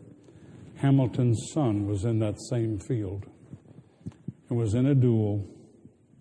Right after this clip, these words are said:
and he died. And now his dad's in the same field. Doing the same thing. You know, when you, when you get to remembering the trespasses against you,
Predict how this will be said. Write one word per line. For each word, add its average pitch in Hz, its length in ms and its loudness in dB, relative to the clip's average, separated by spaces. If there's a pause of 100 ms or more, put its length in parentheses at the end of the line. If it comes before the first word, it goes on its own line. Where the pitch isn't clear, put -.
(200)
and 107 180 0
he 113 240 -2
died. 98 640 -6 (1700)
And 107 100 -2
now 117 280 0
his 104 360 -4
dad's 110 560 -2
in 104 160 -2
the 101 60 -4
same 104 380 -2
field. 101 420 -6 (760)
Doing 110 240 4
the 101 60 -2
same 101 340 -4
thing. 98 280 -8 (960)
You 214 80 0
know, 214 160 2
when 165 220 4
you, 139 360 2
when 139 200 0
you 135 80 2
get 175 220 0 (880)
to 143 100 0
remembering 123 600 2
the 110 100 -4
trespasses 120 840 -4
against 120 480 -2
you, 107 240 -8